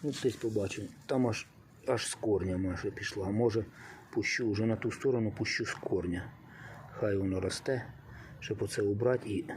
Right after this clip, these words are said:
запустити з корня. Бо бачите, таке неказісте, воно не хар-, не гарне. От. Тут теж збоку. Все сюди вийшло, сюди. Ну, коротше говоря, поки, поки воно все росте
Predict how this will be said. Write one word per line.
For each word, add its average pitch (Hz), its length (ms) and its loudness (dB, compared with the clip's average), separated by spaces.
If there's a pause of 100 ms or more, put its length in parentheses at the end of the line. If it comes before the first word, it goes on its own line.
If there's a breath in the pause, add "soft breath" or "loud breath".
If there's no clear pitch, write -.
(140)
запустити 98 520 -4
з - 40 -8
корня. 90 340 -6 (760 loud breath)
Бо 104 120 -4
бачите, 101 380 -2
таке - 300 -4 (1040 loud breath)
неказісте, 95 600 -2
воно 98 220 2
не 98 80 0
хар-, 98 300 -4
не 107 80 0
гарне. 92 340 -2 (1040 loud breath)
От. - 380 -6 (1400 loud breath)
Тут - 300 -8
теж - 360 2
збоку. 95 580 0 (800 loud breath)
Все - 100 -8
сюди 104 320 0
вийшло, 110 400 4
сюди. 101 300 -2
Ну, 131 140 2
коротше 131 360 6
говоря, 110 240 10
поки, 110 300 -2 (560 loud breath)
поки 120 160 -2
воно 110 180 6
все 104 220 2
росте 139 320 0